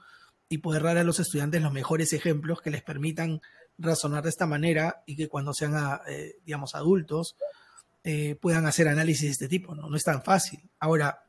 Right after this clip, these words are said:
y ahí sí hay un, hay un, hay, estamos en debe, ¿no? En,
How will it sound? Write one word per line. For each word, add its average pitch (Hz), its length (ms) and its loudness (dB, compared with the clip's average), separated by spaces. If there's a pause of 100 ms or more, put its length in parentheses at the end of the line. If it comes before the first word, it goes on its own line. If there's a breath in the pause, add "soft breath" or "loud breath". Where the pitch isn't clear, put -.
y 185 180 -2
ahí 185 320 6
sí 185 160 4
hay 175 240 8
un, 165 380 2
hay 160 200 2
un, 151 600 -2
hay, 147 200 -6
estamos 160 340 0
en 135 120 -4
debe, 135 300 0
¿no? 143 200 -6
En, 143 180 -8